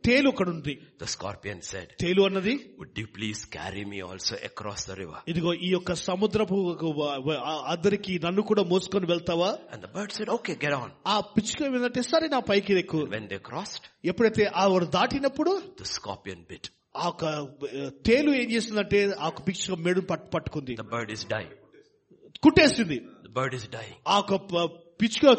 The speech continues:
Speaker 1: చనిపోయింది.
Speaker 2: He said, "Why are you doing this?
Speaker 1: ఎందుకు ఇది చేస్తున్నావు నీవు?
Speaker 2: I helped you."
Speaker 1: నేను నీకు సహాయం చేశాను
Speaker 2: The
Speaker 1: కదా.
Speaker 2: scorpion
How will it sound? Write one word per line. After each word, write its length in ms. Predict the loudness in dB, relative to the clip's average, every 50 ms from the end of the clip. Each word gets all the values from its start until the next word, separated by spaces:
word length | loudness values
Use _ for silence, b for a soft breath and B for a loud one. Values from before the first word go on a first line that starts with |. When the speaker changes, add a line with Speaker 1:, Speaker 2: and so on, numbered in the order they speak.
| 6 4
Speaker 1:
చనిపోయింది. 480 | 4 4 2 2 2 2 2 0 -4
Speaker 2:
He 60 | -6 -6
said, 100 | -10 -8
"Why 180 | -6 -4 -2 0
are 140 | 0 0 0
you 100 | -2 -2
doing 260 | -2 -2 0 0 -2
this? 360 | -2 -4 -8 -8 0 6 6 6
Speaker 1:
ఎందుకు 260 | 8 8 6 6 6
ఇది 180 | 6 6 4
చేస్తున్నావు 420 | 4 4 4 2 2 4 4 4 4
నీవు? 160 | 4 4 4
Speaker 2:
I 60 | 4
helped 400 | 4 2 0 0 -2 -4 -4 -4
you." 100 | -4 -4 -4 -6 -10 -2
Speaker 1:
నేను 160 | 0 2 4
నీకు 160 | 4 4 2 2
సహాయం 260 | 2 4 4 4 4 2
చేశాను 260 | 2 4 4 4 4 6
Speaker 2:
The 80 | 6
Speaker 1:
కదా. 200 | 6 6 4 4
Speaker 2:
scorpion 360 | 4 2 2 2 -2 -4 -4